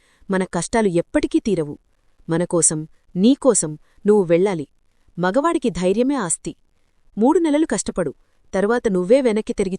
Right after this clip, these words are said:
చూడవు" అంటూ ఆమె ఇచ్చిన ఆ ప్రేరణ, ఆత్మవిశ్వాసం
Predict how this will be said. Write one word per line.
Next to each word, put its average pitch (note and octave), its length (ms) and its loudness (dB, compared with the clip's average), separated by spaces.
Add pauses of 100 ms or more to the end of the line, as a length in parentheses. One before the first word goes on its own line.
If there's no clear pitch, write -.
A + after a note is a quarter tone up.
(100)
చూడవు" D3+ 260 -2 (520)
అంటూ F3 240 0
ఆమె E3 240 -2
ఇచ్చిన A3+ 300 -2
ఆ A3+ 80 -2
ప్రేరణ, E3 540 -4 (420)
ఆత్మవిశ్వాసం G3+ 840 -2